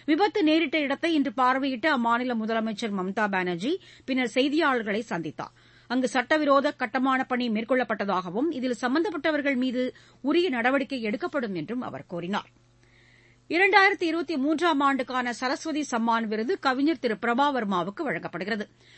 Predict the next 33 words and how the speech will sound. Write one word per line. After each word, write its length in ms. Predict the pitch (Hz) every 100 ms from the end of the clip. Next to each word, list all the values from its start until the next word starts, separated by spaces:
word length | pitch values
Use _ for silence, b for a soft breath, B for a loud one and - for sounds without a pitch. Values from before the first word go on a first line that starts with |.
| b
மலையாளத்தில் 600 | 254 311 359 370 - 311
அவர் 240 | - 247
எழுதிய 520 | 247 233 247 247 320
ரௌத்ர 540 | 311 233 277 247 302 330 -
சாத்விகம் 500 | 247 214 247 233 175
நூலுக்காக 560 | 202 240 220 202 180 311
இவ்விருது 400 | 240 185 190 320
வழங்கப்படுகிறது. 680 | 190 151 160 165 214 208 - _ _ b b b -
விளையாட்டுச் 440 | 180 180 170 175
செய்திகள். 460 | - 151 160 339 466 B B -
ஜெர்மனியில் 540 | 226 349 392 392 381
நடைபெற்று 460 | 330 302 330 320 302
வரும் 220 | 302 415
சர்வதேச 460 | 339 294 285 311 -
துப்பாக்கிச் 400 | 294 285 277 294
சுடும் 180 | 285 247
போட்டியில் 420 | 262 240 285 370
இந்தியா 400 | 262 254 262 233
இரண்டு 360 | 214 254 311
தங்கம், 380 | - 226 202 214
ஒரு 200 | 202 262
வெள்ளிப் 260 | 233 208 208
பதக்கம் 360 | 175 165 214
வென்றது. 360 | 202 147 160 175 - B B B
ஆடவர் 400 | 254 294 285 285
பத்து 260 | 262 247 277
மீட்டர் 280 | 269 233
பிரிவில் 360 | 226 240 240 339
இந்தியாவின் 600 | 240 240 247 233 226 220 B B -
திவ்யான் 400 | 262 269 339 320
சிங் 300 | 311 285 254 226
பன்வார் 400 | 233 233 226 214
தங்கப்பதக்கத்தையும் 840 | 208 226 208 196 180 170 190 349